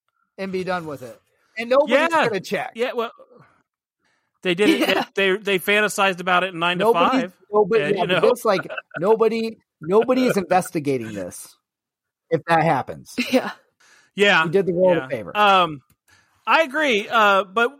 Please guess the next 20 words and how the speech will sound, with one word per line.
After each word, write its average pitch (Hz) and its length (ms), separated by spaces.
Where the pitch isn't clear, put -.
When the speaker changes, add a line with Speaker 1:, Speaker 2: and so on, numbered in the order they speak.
Speaker 2:
but, 220 320
uh, 190 380
what 202 120
I 190 80
do 254 180
love 180 480
is 180 560
earlier 180 680
in 202 220
this, 165 360
there's 202 200
this 214 160
world 185 340
where 170 120
people 190 260
get 165 160
invited 151 380
over 151 240
for 123 100
pie. 135 460